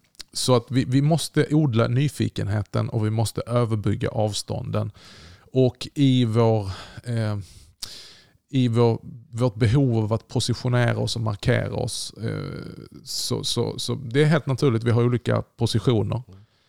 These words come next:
Speaker 1: Men problemet är när positioner blir så djupa så de blir skyttegravar.
Speaker 2: Mm. Och, och då är egentligen debatten kring just Bjärka ganska bra egentligen. För det, det, det avslöjar ju det
Speaker 1: Den belyser
Speaker 2: skav som
Speaker 1: någonting.
Speaker 2: finns. Ja. Och de,
Speaker 1: Absolut.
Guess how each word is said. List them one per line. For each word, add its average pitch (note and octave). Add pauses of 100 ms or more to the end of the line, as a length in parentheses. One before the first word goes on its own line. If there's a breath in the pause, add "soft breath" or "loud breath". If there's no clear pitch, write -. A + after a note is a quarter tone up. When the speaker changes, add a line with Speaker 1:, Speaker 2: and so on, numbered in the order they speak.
(140 soft breath)
Speaker 1:
Men A#2+
problemet A#2
är A2+
när G2+
positioner G#2+ (280)
blir A2
så G#2+
djupa A2
så G#2
de G#2
blir G#2
skyttegravar. -
Speaker 2:
Mm. G#2+ (840 loud breath)
Och, -
och F3
då C#3+
är F3+
egentligen B2
debatten A2
kring A#2+
just -
Bjärka F#2
ganska F2+
bra G2+
egentligen. -
För A#2+
det, B2+
det, A#2+
det A#2+
avslöjar B2
ju C#3+
det C3+
Speaker 1:
Den A#2
belyser E3+
Speaker 2:
skav G#2+
som E3
Speaker 1:
någonting. F3 (100)
Speaker 2:
finns. E2+
Ja. -
Och -
de, F3
Speaker 1:
Absolut. E3